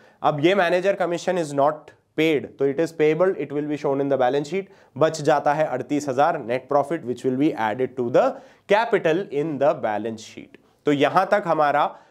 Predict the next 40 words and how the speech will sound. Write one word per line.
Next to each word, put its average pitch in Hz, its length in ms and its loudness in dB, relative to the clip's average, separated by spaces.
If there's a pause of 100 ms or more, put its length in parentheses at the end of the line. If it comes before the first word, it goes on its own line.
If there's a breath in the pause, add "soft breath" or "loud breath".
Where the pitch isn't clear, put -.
(200 loud breath)
पी 175 140 0
एंड 202 160 2
एल, 220 160 0 (240)
trading 170 420 0
and 175 120 -2
पी 165 100 -2
एंड 156 160 2
एल 165 100 0
हमारा 143 300 0
कंप्लीट 120 440 -12
हो 110 100 -12
गया। 104 140 -10 (120)
अब 180 160 2
हम 190 180 2
आते 143 380 -6
हैं 156 160 -4
अपने 143 400 -8 (320 loud breath)
बैलेंस 175 420 2
शीट - 280 -10
के 113 100 -6
आइटम्स 98 380 -8
पे। - 140 -16 (320 soft breath)
तो 139 60 0
बैलेंस 170 320 4
शीट 220 200 -2
के 214 80 6
आइटम्स 196 320 2
की 190 100 2
अगर 175 160 2
बात 156 280 0
करें 170 260 -2
तो 170 100 -8
first 160 340 -2
we'll 175 260 -2
move 160 240 0
to 151 100 -2
the 160 140 0
credit 131 340 0
side 147 220 2
items। 156 400 -4